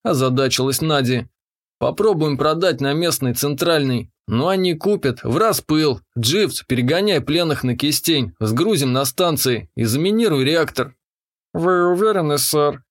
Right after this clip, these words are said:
«А у нас нехватка в деньгах или дохера времени, чтобы продавать это корыто?» уточнил я, на что даже Эфиряка не нашел, что сказать.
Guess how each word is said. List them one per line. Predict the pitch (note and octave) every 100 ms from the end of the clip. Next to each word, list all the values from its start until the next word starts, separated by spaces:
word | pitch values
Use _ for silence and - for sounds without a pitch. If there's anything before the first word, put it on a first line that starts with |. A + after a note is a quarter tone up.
| _ _ -
«А | A2+
у | C3
нас | D#3+ D3
нехватка | D3 C#3+ D3+ E3 C#3 C#3+
в | B2
деньгах | D#3+ D#3+ F#3+ F3 - -
или | A2+ B2+
дохера | C#3+ - F#3+ G#3
времени, | F#3 G#3 F3 C3+ B2
чтобы | - B2+ B2
продавать | C3+ C3 E3 E3 C#3
это | A#2+ B2+
корыто?» | D#3 E3+ E3 C3+ A#2 - _ _ -
уточнил | G3 F3+ D#3 E3 F3 D3+
я, | C#3 E3 C#3
на | A#2
что | A#2 E3+
даже | C#3+ D#3 C#3+ E3
Эфиряка | D#3+ G#3+ D3+ C3 C3
не | C3+
нашел, | D#3 D#3 D3 C3+
что | - C#3
сказать. | - E3+ D#3 C#3+ C3